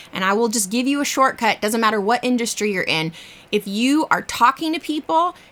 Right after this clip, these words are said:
telling them what you do, and making offers to help them with what it is that you sell or provide, that, those three things, if it does not involve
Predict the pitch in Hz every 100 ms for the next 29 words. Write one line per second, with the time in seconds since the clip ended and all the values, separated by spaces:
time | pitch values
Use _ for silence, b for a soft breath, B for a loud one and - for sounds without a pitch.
0 | _ - 240 262 294 294 285 247 269 214
1 | 208 226 - 196 202 254 247 190 - 233
2 | 247 - 226 175 202 214 - 240 240 208
3 | 202 190 220 214 214 208 - 185 190 -
4 | - 170 214 214 - 196 170 160 202 240
5 | B B B B B B _ - 165 160
6 | 185 226 196 - - - _ 170 185 247
7 | 247 311 302 311 247 175 - 196 226 302
8 | 277 277 320 294 247 254 269